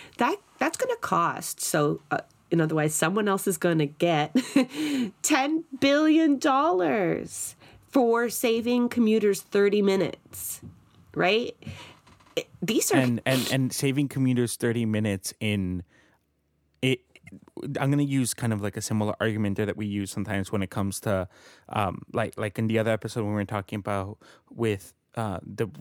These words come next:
Speaker 2: raises for, for the school workers, right? How they've been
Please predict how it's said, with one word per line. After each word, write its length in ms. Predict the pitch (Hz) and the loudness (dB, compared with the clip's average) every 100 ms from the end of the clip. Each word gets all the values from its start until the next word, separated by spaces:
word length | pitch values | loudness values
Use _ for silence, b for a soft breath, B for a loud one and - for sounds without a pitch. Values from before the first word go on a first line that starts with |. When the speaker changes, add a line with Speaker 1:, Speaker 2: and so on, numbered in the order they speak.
| 104 113 | -12 -4
Speaker 2:
raises 420 | 117 110 110 101 | -2 -2 -4 -6
for, 420 | - 104 101 101 - | -6 -4 -4 -8 -10
for 160 | - 131 | -2 0
the 300 | 117 113 101 | 2 2 2
school 340 | - 127 117 | 0 0 0
workers, 420 | 95 87 - - - | 0 -4 -6 -12 -4
right? 300 | 110 101 - b | 0 0 -4 b
How 160 | - 117 | -2 0
they've 240 | 107 104 | 0 -2
been 220 | 101 92 | -2 -4